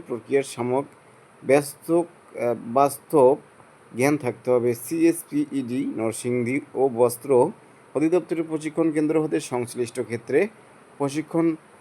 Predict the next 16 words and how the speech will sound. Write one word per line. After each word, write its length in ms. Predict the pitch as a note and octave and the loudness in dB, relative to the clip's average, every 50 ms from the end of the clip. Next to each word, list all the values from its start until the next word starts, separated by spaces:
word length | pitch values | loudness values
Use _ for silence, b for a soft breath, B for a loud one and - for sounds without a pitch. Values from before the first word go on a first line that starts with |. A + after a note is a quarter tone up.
| - - | -10 -4
আহ, 140 | A#2 B2 A#2+ A#2+ - | 0 0 0 0 2
প্রাপ্তদের 520 | D3 D3+ D3 D3 - E3 C#3+ D#3+ D#3 D3 | 2 2 2 0 -4 -4 -2 2 4 4
অগ্রাধিকার 800 | C#3+ B2 A#2 B2+ C3+ C3 A#2+ C#3 D3+ C#3 C3 C3+ B2+ B2+ D3+ C3+ | 2 2 2 0 0 0 2 0 0 2 4 2 2 2 0 0
দেওয়া 240 | B2 A#2+ A#2+ B2 A2+ | 2 2 4 4 2
হবে। 200 | A2+ A2+ A#2+ A#2+ | 2 0 0 -2
প্রার্থীকে 500 | A2 - D#3 D3+ D3+ - D#3 C#3+ D#3+ D#3 | 0 -2 -6 -6 -6 -10 -8 -2 0 0
অপ্রশিক্ষণার্থী 720 | C3 A#2 A#2+ C3 B2 A#2 C3 B2+ - C3 B2+ B2 A2 C3+ | 0 0 0 -6 -6 -6 -8 -6 -4 -2 -2 -2 -4 -6
ছাত্রছাত্রীদের 840 | B2 - - A#2+ A2+ - A#2 A#2 A#2 A#2+ A#2+ - B2+ B2 B2 E3+ B3+ C#4 - - - - - - - - - - - - - - - - - - - | -8 -6 -6 -6 -6 -6 -10 -6 -6 -8 -4 -2 -4 -2 0 -2 -4 -4 -10 -18 -20 -20 -20 -20 -20 -20 -20 -20 -20 -20 -20 -20 -20 -20 -20 -8 0
প্রশিক্ষণ 520 | D3 C#3+ A#2 C#3 D#3 D3 E3 D#3+ E3 D#3 | 0 0 0 0 0 4 4 6 6 6
দানে 360 | D3+ C3+ B2+ B2 C#3 E3+ G#3+ C4 - - - | 6 4 4 2 0 0 -2 -4 -10 -16 -16
সক্ষম 460 | - - C3 B2 - - D3 D3 C3+ | -6 -4 -4 -4 -2 -2 -2 -2 -2
হতে 180 | A#2+ A#2 B2 B2 | -2 -2 -2 0
হবে। 340 | A#2 A2+ A2 A#2+ A#2 G#2+ F#2+ - - - - - - - - - - - - - - - - | 0 2 2 2 2 2 -2 -6 -14 -20 -20 -20 -20 -20 -20 -20 -20 -20 -20 -20 -20 -6 -2
তারপর 240 | A#2 B2 C3+ D#3+ E3 | 0 2 2 2 2
দেখতে 320 | D#3 E3 D3+ - - E3 | 2 0 -2 -2 -2 2
পাচ্ছেন 440 | E3 E3+ E3 E3 - - A#2+ A#2 | 2 2 2 2 0 -2 0 -2